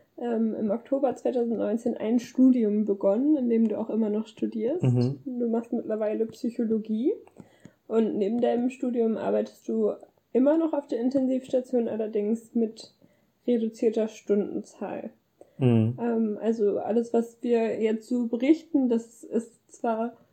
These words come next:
Speaker 1: von jemandem, der diesen Arbeitsalltag kennengelernt hat, aber der mittlerweile einfach
Speaker 2: <laughs>
Speaker 1: nicht mehr ganz so viel <laughs> da
Speaker 2: Ja.
Speaker 1: arbeitet. Deshalb teilweise wird es vielleicht auch so sein, dass du manche Dinge ja dann auch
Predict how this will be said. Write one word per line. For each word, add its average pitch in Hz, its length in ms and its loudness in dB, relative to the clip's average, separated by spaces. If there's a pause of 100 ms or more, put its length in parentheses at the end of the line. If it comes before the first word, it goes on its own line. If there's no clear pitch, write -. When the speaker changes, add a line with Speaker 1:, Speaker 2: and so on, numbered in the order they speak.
(480)
Speaker 1:
von 240 280 2
jemandem, 226 560 4
der 208 420 2
diesen 226 400 -2
Arbeitsalltag 214 760 -4 (220)
kennengelernt 262 720 2
hat, 262 420 -8
aber 214 260 -2
der 214 180 -2
mittlerweile 208 600 -2
einfach 226 260 -2
Speaker 2:
<laughs> - 100 -4
Speaker 1:
nicht 240 200 -2
mehr 220 160 2
ganz 254 240 4
so 240 180 6
viel 262 480 10 (400)
<laughs> - 400 -16
da 294 80 4
Speaker 2:
Ja. 220 140 6 (120)
Speaker 1:
arbeitet. 214 380 4
Deshalb 220 400 2
teilweise 220 480 2
wird 214 120 -8
es - 100 -20
vielleicht 233 360 -4
auch 233 120 -6
so 247 160 -8
sein, 220 220 -6
dass 226 160 -6
du 240 80 -6
manche 226 300 -4
Dinge 226 260 -4
ja 220 140 -6
dann 220 180 -8
auch 226 120 -10